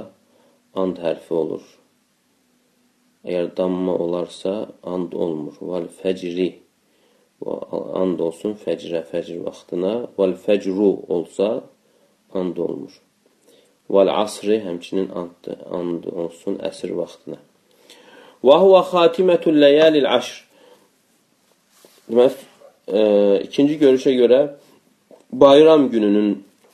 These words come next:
fəcr vaxtı nəzərdə tutulur və bu da on gecənin, on gecənin sonudur. Zilhiccənin, Zilhiccənin günlərinin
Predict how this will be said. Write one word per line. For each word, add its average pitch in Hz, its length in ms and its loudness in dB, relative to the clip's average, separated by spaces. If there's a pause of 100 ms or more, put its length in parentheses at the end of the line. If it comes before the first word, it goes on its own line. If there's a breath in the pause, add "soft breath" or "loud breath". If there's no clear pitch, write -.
(380)
fəcr 113 500 2
vaxtı 98 300 2
nəzərdə 95 420 2
tutulur 147 460 0
və 127 160 6
bu 135 160 -4
da 127 120 6 (180)
on 131 320 2
gecənin, 113 680 2 (1700 soft breath)
on 123 240 4
gecənin 104 560 0
sonudur. 107 640 0 (1040)
Zilhiccənin, 92 880 -2 (560)
Zilhiccənin 92 880 -4 (560 soft breath)
günlərinin 92 880 0